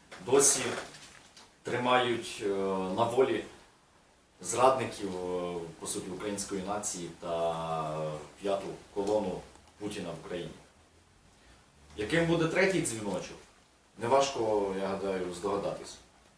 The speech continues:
І якщо дійсно влада не буде приймати рішучих рішень стосовно таких одіозних осіб, як Шуфрич. І насправді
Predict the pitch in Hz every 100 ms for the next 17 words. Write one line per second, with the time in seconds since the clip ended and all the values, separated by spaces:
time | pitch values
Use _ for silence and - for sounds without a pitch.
0 | 98 101 104 104 101 95 - - - -
1 | 98 95 - 127 123 135 139 - 117 -
2 | - - - 95 135 139 135 135 143 143
3 | 139 135 131 127 123 127 - - - -
4 | - - 131 123 151 143 - 117 - -
5 | - - - 107 135 151 - 117 85 -
6 | - - - - - - - 127 117 113
7 | 113 107 - 113 117 - 113 123 120 104
8 | 104 101 - 101 85 78 - 147 135 -
9 | 107 98 - - - - - - - -
10 | - - - - - - - - - 123
11 | 139 139 143 - 190 202 196 185 180